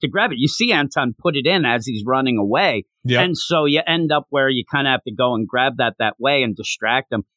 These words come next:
Speaker 1: And I do think that Bruce is finally using the idea where Avery said, "You gotta know what the other person's about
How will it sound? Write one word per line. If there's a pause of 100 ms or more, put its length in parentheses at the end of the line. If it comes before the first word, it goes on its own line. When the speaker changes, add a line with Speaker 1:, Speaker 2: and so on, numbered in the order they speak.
Speaker 1:
And
I
do
think
that
Bruce
is (140)
finally
using
the
idea
where
Avery
said, (240)
"You
gotta
know
what
the
other
person's
about